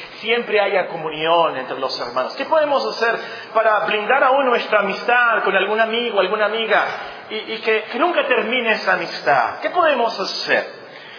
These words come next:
Este pasaje de Primera de Corintios trece nos da la respuesta.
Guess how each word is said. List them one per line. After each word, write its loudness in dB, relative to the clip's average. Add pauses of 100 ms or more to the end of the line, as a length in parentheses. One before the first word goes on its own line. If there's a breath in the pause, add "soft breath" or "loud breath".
(280 loud breath)
Este 0
pasaje 2
de 4
Primera 0
de -2
Corintios 0
trece 2
nos 2
da 2
la 2
respuesta. -2